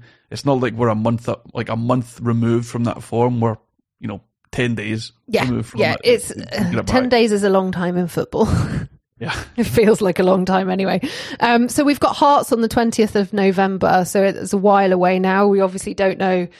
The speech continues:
Speaker 2: what the options are gonna be in terms of being able to see that game. It is at Excelsior, so it is a home game.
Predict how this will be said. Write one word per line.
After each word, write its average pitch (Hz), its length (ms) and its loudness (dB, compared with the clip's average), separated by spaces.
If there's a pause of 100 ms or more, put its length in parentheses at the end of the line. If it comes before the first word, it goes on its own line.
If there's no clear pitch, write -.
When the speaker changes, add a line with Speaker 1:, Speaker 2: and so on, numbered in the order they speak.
(300)
Speaker 2:
what 196 260 0
the 185 300 -2
options 180 400 -4
are 185 60 -2
gonna 185 180 -4
be 185 220 0
in 175 100 -4
terms 185 260 -4
of 180 60 -4
being 175 140 -4
able 180 180 -6
to 180 140 -10
see 247 260 -2
that 220 240 0
game. 214 300 0
It - 80 -8
is 196 180 -2
at - 80 -2
Excelsior, 190 540 -2
so 185 100 -4
it - 80 -2
is 180 100 -2
a 180 80 0
home 196 340 0
game. 185 420 0